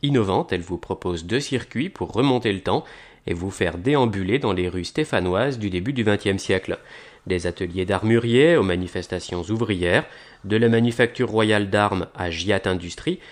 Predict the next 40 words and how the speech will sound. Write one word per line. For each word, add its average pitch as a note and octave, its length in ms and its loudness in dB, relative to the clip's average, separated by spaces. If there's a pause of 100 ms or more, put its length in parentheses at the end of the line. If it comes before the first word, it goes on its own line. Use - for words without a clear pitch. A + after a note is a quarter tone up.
(240)
écoutez C3+ 400 2
l'histoire C3+ 500 0
de F#2+ 80 -2
la E2+ 100 0
fabrication A#2+ 680 -2
des F2+ 240 -2
armes, G2 320 0 (300)
racontée A#2+ 420 0
par F2 200 -4
ceux G2 140 -4
qui G2 140 -8
l'ont G2 140 0
vécu. A2 420 -6 (100)
Plongez C3 380 2
dans G2+ 100 2
l'univers B2+ 580 2
des A2+ 120 0
machines-outils G2+ 680 -2 (320)
et G2 100 4
revivez A#2 420 2
l'époque G2 440 0
où G#2+ 60 0
la F#2 120 4
ville A#2+ 300 0 (240)
bruissait C#3 580 2
au F2 100 -4
son E3 260 -2
des G2+ 100 -2
cargaisons G2+ 560 -2
d'armes G#2 460 0
et B2+ 100 0
des A2 160 0
coups F#2+ 180 -8
de - 40 -16
feu G2+ 220 -2
tirés F#2+ 340 -4
sur G2 180 -8
les F2+ 100 -2
bancs A2 200 0
d'épreuve. F2 500 -4